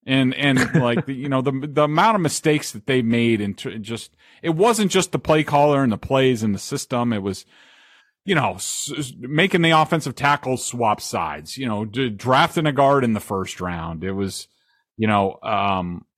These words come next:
Speaker 1: you know, all sorts of stuff like the, not, not having a fullback, you know, to, to just, like, a fullback would be great to use against the Raiders this week. The Raiders can't stop the run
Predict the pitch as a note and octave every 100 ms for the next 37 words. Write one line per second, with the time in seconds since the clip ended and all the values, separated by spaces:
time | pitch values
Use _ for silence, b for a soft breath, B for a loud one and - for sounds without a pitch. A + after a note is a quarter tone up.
0 | _ _ _ _ _ - B2+ A#2 G#2+ C#3+
1 | D#3 E3+ - D#3 D3 A#2+ - - A2 -
2 | G#2+ G2 C3 B2+ D3 F3+ D3+ C3+ E3 F3+
3 | F3+ G3 G3 G3+ - G#3+ B3+ D3+ - -
4 | - _ - B2+ B2 A#2 A#2 A#2+ C3+ B2
5 | G#2+ D3 C3 D#3 - _ b b b C#3+
6 | D3+ D3 C#3+ G3 G#3+ G#3+ G3 D#3+ C3+ B2
7 | A#2 C3 C#3+ - B2 A2+ G#2 G#2 - G2
8 | G2 F2+ E2+ F#2+ - F2 - A#2 D3 F#3
9 | F3 - C3+ B2 - A#2 - G2 G#2 G2+